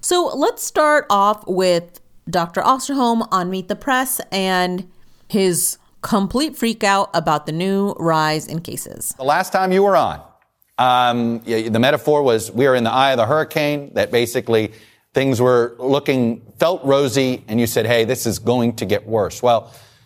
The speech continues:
Speaker 2: do you believe we're in the midst of this fourth surge, and are we still sitting on a Category five, or do you think this is a, a manageable fourth surge?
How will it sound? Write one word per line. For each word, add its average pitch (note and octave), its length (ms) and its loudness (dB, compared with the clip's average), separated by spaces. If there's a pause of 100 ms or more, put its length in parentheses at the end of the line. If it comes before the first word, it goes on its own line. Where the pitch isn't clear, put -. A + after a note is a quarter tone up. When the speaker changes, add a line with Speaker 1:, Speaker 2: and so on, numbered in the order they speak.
(460)
Speaker 2:
do C#3+ 60 2
you B3+ 100 4
believe G#3+ 340 2
we're F3+ 140 4
in D#3 80 2
the C#3 80 2
midst C#3 460 0
of C3 100 -2
this C3+ 200 0
fourth B2 340 -2
surge, G#2+ 720 -2 (140)
and C3 280 2
are C#3 140 2
we D#3+ 140 2
still F#3+ 360 0
sitting F#3 300 -4
on F#3 120 2
a E3+ 40 0
Category F3 500 0
five, E3 380 2
or C#3 60 -2
do B2+ 60 -2
you C#3 100 2
think D3+ 180 -2
this B2+ 160 0
is A2+ 80 0
a, A2 80 0 (280)
a G2+ 120 0
manageable A2 640 2
fourth G2+ 320 -2
surge? - 540 -10